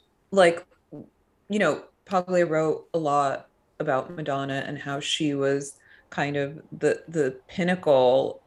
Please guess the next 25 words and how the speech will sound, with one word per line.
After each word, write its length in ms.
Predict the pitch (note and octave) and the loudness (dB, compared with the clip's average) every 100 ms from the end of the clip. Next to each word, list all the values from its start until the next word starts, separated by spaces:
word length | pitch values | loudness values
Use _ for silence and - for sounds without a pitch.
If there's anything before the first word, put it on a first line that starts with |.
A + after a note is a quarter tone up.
| - | 0
of 380 | C#3+ B2+ D3 _ _ _ _ _ - - - | 2 2 -6 _ _ _ _ _ -20 -20 -20
feminine 1120 | - - E3 D#3+ D#3 D3 C#3 C#3+ C3+ C3+ C3 - | -20 -2 -2 0 0 0 0 -2 -4 -8 -10 -4
or 100 | C#3 | -4
feminist 720 | C3+ - D#3 D3+ C#3 D3 - - | -2 0 0 0 -4 -6 -10 -14
achievement 840 | D#3+ - C#3+ D3 D3+ B2+ B2+ C3+ - _ _ | -10 -4 -4 -4 -6 -6 -4 -6 -8 _ _
contra 800 | - D3+ D3+ D3+ - C#3 C3+ C3+ D3 D#3 | 0 4 4 2 2 6 6 4 2 -8
the, 180 | C#3+ - | -10 -4
the 180 | D#3+ D3+ | 0 0
stodgy 560 | - C3 C3 C3 C3+ | 2 4 6 4 0
and 200 | C3+ D#3+ | -2 -4
boring, 520 | C3 B2+ B2+ B2 B2+ | 0 2 2 0 -4
like, 300 | B2+ B2 - - | -4 -8 -8 0
academic 640 | C#3 D3 D3+ C3+ C3 B2+ - | 2 2 2 0 2 -2 -4
and 120 | D3+ | -6
media 300 | C#3+ C#3 C#3 | -2 0 0
feminist, 760 | C3+ B2 B2+ B2+ - - - - | 0 -6 -6 -8 -10 -12 -14 -2
feminism 640 | D3+ C#3 C3+ C3+ C3 C3 | 0 0 -2 -4 -6 -4
that 220 | C3 - | -2 0
was, 180 | C3 C3 | -2 -2
like, 240 | C3 - - _ _ | -2 -4 -10 _ _
hot 340 | - C#3 C3+ - | -2 2 4 2
at 100 | C3+ | -2
the 80 | |
time 720 | C3 C#3 B2 A#2+ B2+ B2+ - - _ _ - - _ - | -4 -4 -4 -4 -6 -10 -12 -18 _ _ -20 -20 _ 2
and 280 | C#3+ A#2 | 2 2